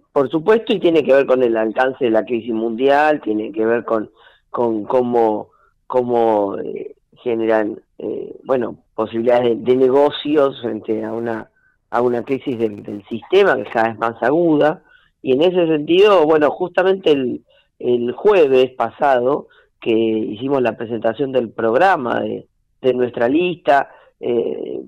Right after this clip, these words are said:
Gabriel Solano y Vilma Ripoll realmente fueron muy, muy interesantes al presentar los ejes de, de un planteo para justamente sacar a nuestro país de este cuadro de crisis, ¿no? Y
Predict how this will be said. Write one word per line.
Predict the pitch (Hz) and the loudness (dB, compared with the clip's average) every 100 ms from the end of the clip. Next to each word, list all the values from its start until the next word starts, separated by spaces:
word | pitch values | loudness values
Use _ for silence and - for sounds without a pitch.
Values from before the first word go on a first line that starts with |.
| _ _ _ | _ _ _
Gabriel | 240 113 131 131 | -2 -2 -2 -4
Solano | 131 127 131 | 0 0 2
y | |
Vilma | 131 127 | 0 0
Ripoll | 117 104 131 127 | -2 -2 -2 0
realmente | 117 120 117 117 - - - _ _ - | -2 -2 -4 -4 -4 -8 -16 _ _ -6
fueron | 127 127 117 - _ _ _ | 0 0 -2 -8 _ _ _
muy, | 143 175 190 175 143 - - 147 | -2 2 4 4 2 -2 -6 0
muy | 190 | 2
interesantes | 196 160 143 120 - 196 175 131 113 | 2 0 0 0 0 2 2 -2 -2
al | 113 | -4
presentar | 110 113 - 110 120 151 | -2 -6 -4 -2 2 2
los | 131 127 | 2 2
ejes | 147 156 - 113 | 2 2 2 0
de, | 113 113 _ _ _ - | 0 -2 _ _ _ -6
de | - | 0
un | 139 151 | 0 2
planteo | 139 120 123 165 151 | 0 0 2 2 4
para | 123 113 131 - _ _ | 0 -4 -10 -16 _ _
justamente | - 165 165 151 175 185 147 | -10 -6 0 0 0 -2 -2
sacar | 120 143 143 | -2 2 2
a | 143 | 2
nuestro | 123 - 127 | -2 -4 -4
país | 98 117 151 202 214 _ _ _ | 0 0 0 -2 -10 _ _ _
de | - 135 | 0 0
este | 135 135 | 0 -4
cuadro | - 147 151 147 | 0 2 2 2
de | 120 113 | 0 -2
crisis, | 202 226 190 - 117 | -2 -2 -6 -6 -8
¿no? | 110 135 175 | -4 0 2
Y | 160 123 113 - 57 - | 2 0 -6 -12 -14 -16